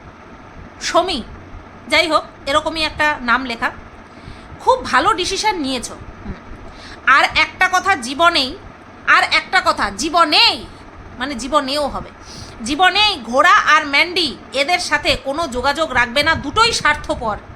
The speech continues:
<laughs> কাকু, পারলে ম্যান্ডি যে জিনিসপত্র দিয়েছে, ওগুলি ফেরত দিয়ে দাও।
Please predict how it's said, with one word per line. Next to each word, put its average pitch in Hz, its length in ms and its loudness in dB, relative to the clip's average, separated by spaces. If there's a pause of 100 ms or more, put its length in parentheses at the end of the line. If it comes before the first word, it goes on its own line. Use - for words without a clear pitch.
(160)
<laughs> - 280 -6
কাকু, - 460 6 (2500)
পারলে 403 360 6
ম্যান্ডি 359 380 2
যে 415 160 -2
জিনিসপত্র 381 680 0
দিয়েছে, 392 360 2
ওগুলি 381 320 2
ফেরত 359 320 2
দিয়ে 349 320 2
দাও। 320 400 6